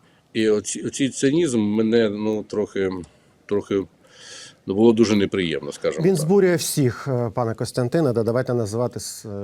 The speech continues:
Speaker 2: речі своїми іменами. Ви правильно говорите, це цинізм. Цинічно і, е, іноді навіть здається, знаєте, а коли просять не бити по Н П З, аби в Америці нафта не подорожчала. Це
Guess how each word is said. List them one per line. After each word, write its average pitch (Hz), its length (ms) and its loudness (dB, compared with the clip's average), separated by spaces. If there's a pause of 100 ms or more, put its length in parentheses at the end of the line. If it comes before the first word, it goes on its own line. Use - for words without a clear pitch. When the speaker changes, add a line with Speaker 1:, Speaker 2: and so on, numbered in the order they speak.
Speaker 2:
речі 110 240 -4
своїми 104 480 -6
іменами. 104 420 -8
Ви 104 120 -4
правильно 110 300 -2
говорите, 120 360 -4
це 127 220 -6
цинізм. 98 580 -8
Цинічно 104 960 -6
і, 95 60 -12
е, 92 140 -10 (640)
іноді 135 320 2
навіть 123 260 0
здається, 127 460 0
знаєте, 110 520 -4 (180)
а 135 100 0
коли 170 220 2
просять 156 320 0
не 156 100 2
бити 143 240 2
по 143 140 0
Н 139 100 2
П 139 120 -2
З, 120 80 -2
аби 135 320 2
в 123 60 -2
Америці 123 380 -2
нафта 110 280 -4
не 101 100 -6
подорожчала. 98 640 -10 (680)
Це 123 540 0